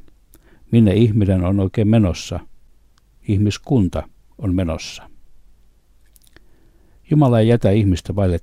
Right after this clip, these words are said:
tietoa. Jumala tahtoo, että kaikki ihmiset pääsisivät hänen luokseen taivaaseen,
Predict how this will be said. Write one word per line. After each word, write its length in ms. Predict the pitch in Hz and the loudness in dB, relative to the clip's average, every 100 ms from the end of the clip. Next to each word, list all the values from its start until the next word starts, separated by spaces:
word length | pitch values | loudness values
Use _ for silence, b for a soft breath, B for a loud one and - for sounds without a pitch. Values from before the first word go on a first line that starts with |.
| - | -2
tietoa. 580 | 101 78 - - - - _ _ _ _ _ b b b b b - | -2 -2 -10 -20 -20 -20 _ _ _ _ _ b b b b b 2
Jumala 280 | 123 117 90 | 4 6 4
tahtoo, 380 | 113 107 - 92 | 2 0 -2 -4
että 180 | - | -2
kaikki 400 | 95 113 - 110 | 2 2 2 -2
ihmiset 340 | 104 95 - 92 - | -2 -4 -6 -8 -2
pääsisivät 600 | 107 95 98 - 92 - - | 0 0 -4 -4 -4 -4 -6
hänen 240 | 107 104 101 | -2 -2 0
luokseen 420 | 104 - 98 90 | -2 -2 -6 -2
taivaaseen, 920 | 113 101 87 85 87 - 104 - | 2 2 0 -6 -10 -16 -20 -20